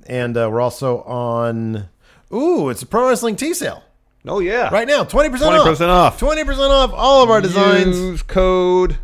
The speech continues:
Speaker 2: mania.
Speaker 1: Yeah, mania. It's the big WrestleMania sale. Twenty percent off. We have got a bunch of great shirts.
Speaker 2: Hopefully some new ones up by then, too.
Speaker 1: Maybe. We have to email some people.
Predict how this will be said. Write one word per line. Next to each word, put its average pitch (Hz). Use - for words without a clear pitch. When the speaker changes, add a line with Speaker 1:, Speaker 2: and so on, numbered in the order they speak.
Speaker 2:
mania. 180
Speaker 1:
Yeah, 190
mania. 190
It's 117
the 160
big 170
WrestleMania 165
sale. 160
Twenty 254
percent 226
off. 165
We 151
have 143
got 165
a 151
bunch 202
of 156
great 190
shirts. -
Speaker 2:
Hopefully 160
some 156
new 190
ones 120
up 98
by 92
then, 98
too. 127
Speaker 1:
Maybe. 113
We 123
have 131
to 82
email 95
some 69
people. 71